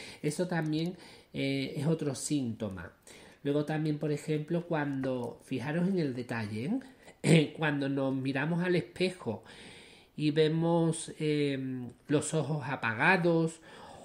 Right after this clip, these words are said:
o vemos sombras, eh, al reflejarnos en, en los espejos, es también otro síntoma.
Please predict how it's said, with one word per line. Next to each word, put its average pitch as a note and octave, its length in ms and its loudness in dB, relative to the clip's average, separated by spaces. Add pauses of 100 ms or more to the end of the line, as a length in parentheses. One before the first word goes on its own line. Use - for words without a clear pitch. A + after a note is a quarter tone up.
(100)
o D3 120 2
vemos D3+ 580 4
sombras, D#3 1160 2 (140)
eh, C#3+ 580 0 (540)
al C#3 120 -2
reflejarnos C#3 920 -2
en, C3+ 440 -4
en D3 120 2
los A#2 120 0
espejos, F#3+ 640 -2 (160)
es G3 280 0
también D#3+ 440 -2 (220)
otro D3+ 340 2
síntoma. G#2+ 640 -6